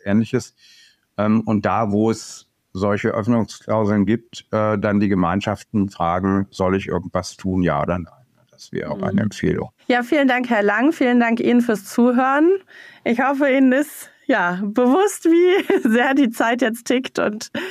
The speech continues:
Speaker 2: am besten starten Sie sofort, denn Sie müssen ja nicht nur die Frist für die Info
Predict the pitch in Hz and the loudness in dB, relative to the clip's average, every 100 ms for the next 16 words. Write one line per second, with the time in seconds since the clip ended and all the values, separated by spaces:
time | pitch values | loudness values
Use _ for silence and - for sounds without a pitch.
0 | - - - 208 208 240 233 - 208 214 | -14 -16 -6 0 0 0 -2 -2 -2 -2
1 | 226 208 196 196 196 214 226 196 196 196 | 0 2 0 0 0 -2 0 2 4 2
2 | 208 202 190 208 202 190 190 202 196 190 | 2 2 2 2 0 0 0 -4 -2 -2
3 | 180 190 233 226 220 220 | 2 2 2 0 0 0